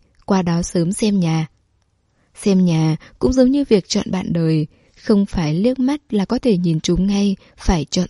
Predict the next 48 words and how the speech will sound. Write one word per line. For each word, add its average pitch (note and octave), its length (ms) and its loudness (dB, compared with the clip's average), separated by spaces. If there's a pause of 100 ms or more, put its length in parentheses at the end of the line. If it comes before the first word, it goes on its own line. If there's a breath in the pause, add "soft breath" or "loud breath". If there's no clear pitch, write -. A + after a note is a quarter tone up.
từ D#3+ 160 0
từ. D#3 340 0 (840)
Bà E3 220 0
thông F#3 220 0
báo E3 180 -2
cho G#3 140 -4
nghịch F#3+ 180 -2
tử D#3+ 120 -2
một D#3 220 -4
tiếng, F3 320 -2 (420 soft breath)
trước D4 160 0
khi C4+ 120 2
nhìn G#3 200 4
trúng G3 240 -2
ngôi B3 140 -2
nhà F#3+ 180 -2
nào D#3+ 180 -2
đó D#3 200 -4
tạm G#3+ 180 -6
thời D#3 380 -2 (220 soft breath)
thì G#3+ 220 2
sẽ C#4 260 -4
ở G#3+ 140 0
lại E3+ 320 -6
chỗ - 220 -4
thằng E3+ 220 -2
bé D#3+ 180 -2
một A#3 200 -2
thời D#3+ 180 0
gian. F#3 320 0 (640)
Tưởng E3+ 240 2
Tư F3+ 180 0
Tầm D#3 360 0
đáp A#3 200 -6
vâng F#3 180 2
một D#3+ 180 0
tiếng. E3 260 -2 (840)
Bây G3+ 180 4
giờ D#3+ 300 4
bố D#3+ 220 4
cũng G3 160 -2
đang G#3+ 160 0
ở F3 120 2
New F3+ 360 2
York, D#4 120 -2 (340 soft breath)
tám A3+ 200 2
chín B3 220 0
phần F3+ 320 0